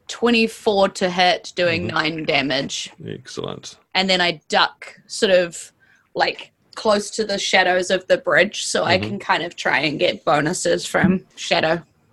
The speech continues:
Speaker 2: Nice. Um, there's not really much in the way of hiding opportunities here. You're quite
Speaker 1: Mm.
Speaker 2: exposed, so you won't be able to garner any bonuses.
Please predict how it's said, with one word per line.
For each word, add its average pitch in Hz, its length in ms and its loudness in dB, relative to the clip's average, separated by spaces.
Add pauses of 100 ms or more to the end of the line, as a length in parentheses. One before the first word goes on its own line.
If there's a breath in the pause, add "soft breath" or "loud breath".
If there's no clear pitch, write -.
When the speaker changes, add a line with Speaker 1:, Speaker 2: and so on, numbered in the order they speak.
(140)
Speaker 2:
Nice. 90 540 0
Um, 110 320 0
there's 113 240 0
not 135 300 2
really 123 680 0
much 107 380 -2
in 110 80 -4
the 104 60 -2
way 101 220 2
of 95 80 -2
hiding 98 440 -2
opportunities 92 560 -4
here. 92 180 2
You're 90 140 0
quite 104 320 -2
Speaker 1:
Mm. - 100 -8
Speaker 2:
exposed, 92 640 2
so 90 180 -2
you 107 240 -6
won't 113 220 0
be 120 40 -2
able 117 120 4
to 110 80 -2
garner 113 340 2
any 110 120 2
bonuses. 110 500 2